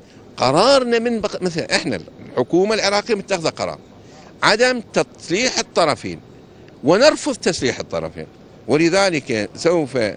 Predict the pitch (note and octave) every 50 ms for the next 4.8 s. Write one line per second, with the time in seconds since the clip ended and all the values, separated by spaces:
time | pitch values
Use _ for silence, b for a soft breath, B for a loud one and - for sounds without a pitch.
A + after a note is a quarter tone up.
0 | - - - G2+ A#2+ - - - - - - A3 G#3 - - E3+ E3+ F3 E3+ -
1 | F#3 F#3 G#3 A#3 G#3 G3 E3+ - - - G3 F3 - - G3+ G#3 G#3 - - -
2 | B B B B B B A#2+ C3 C#3+ - - E3 C#3+ C#3 D#3 D3 C3+ - - -
3 | - D3 C#3+ A2+ D3 D#3+ D#3+ E3 - - C#3 C3+ C#3+ E3 F#3+ F#3 E3+ - E3+ C#3+
4 | - D3+ C#3+ D3+ E3+ - B2+ B2+ G#2+ F2 D#2 D#2+ D#2 D#2 D#2